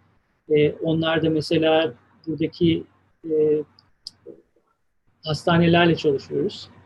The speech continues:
E, Rhode Island Hospital var burada. Orada radyoloji bölümünde, e, hocalar var. E, orada yapmak istedikleri,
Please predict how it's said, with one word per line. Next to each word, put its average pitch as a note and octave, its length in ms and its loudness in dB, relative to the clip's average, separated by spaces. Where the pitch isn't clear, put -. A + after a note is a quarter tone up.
E, C#3+ 80 0
Rhode D#3+ 220 4
Island D#3+ 240 2
Hospital - 480 2
var C#3+ 240 -4
burada. - 360 -16
Orada D3+ 420 -2
radyoloji D3+ 640 2
bölümünde, D3 680 2
e, D3+ 540 -6
hocalar D#3 460 0
var. C#3+ 280 -4
E, C#3+ 180 -2
orada D#3 280 2
yapmak D#3+ 320 -2
istedikleri, D#3 840 0